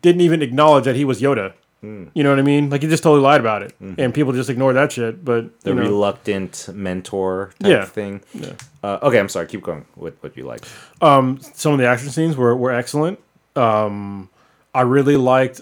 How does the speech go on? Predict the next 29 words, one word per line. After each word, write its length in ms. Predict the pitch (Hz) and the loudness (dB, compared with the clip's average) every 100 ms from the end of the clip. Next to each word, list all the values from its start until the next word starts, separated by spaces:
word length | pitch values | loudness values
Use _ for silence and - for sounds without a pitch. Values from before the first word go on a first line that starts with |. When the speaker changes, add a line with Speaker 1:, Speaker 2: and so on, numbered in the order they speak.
| - | -8
Speaker 1:
uh, 560 | 117 104 98 92 87 | -4 -4 -4 -6 -8
what 100 | 95 | -10
was 100 | 143 | -8
her 60 | 120 | -6
name? 180 | 117 98 | -6 -4
Rose? 600 | 104 113 139 156 165 - | -4 -2 -2 -4 -8 -6
Rose 220 | 123 123 | -4 -4
Trico? 500 | - 147 160 160 156 - _ _ _ _ _ _ | -6 -8 -4 -6 -6 -14 _ _ _ _ _ _
Was 80 | 135 | -12
her 40 | |
name 160 | 147 175 | -8 -4
Rose? 340 | 190 233 226 - _ _ | -2 -4 -8 -16 _ _
Speaker 2:
Who's 140 | 120 113 | -16 -14
that? 180 | 123 - _ _ _ _ | -14 -16 _ _ _ _
Speaker 1:
The 80 | - | -4
Asian 220 | 202 196 131 | 0 0 0
girl. 240 | 110 92 | -2 -4
What 160 | 131 208 | -8 -8
the 60 | |
fuck 100 | 233 | -4
was 100 | 226 | -2
her 60 | 214 | -2
name? 300 | 226 123 98 _ | 0 -2 -4 _
Something 240 | - 214 180 | -4 -2 0
Speaker 2:
Mm-hmm. 240 | 180 170 | 0 0
Speaker 1:
Trico. 180 | 107 95 _ _ - | -2 -6 _ _ -12
Speaker 2:
I 140 | 101 | -10
don't 140 | 95 | -10
know. 140 | 82 | -12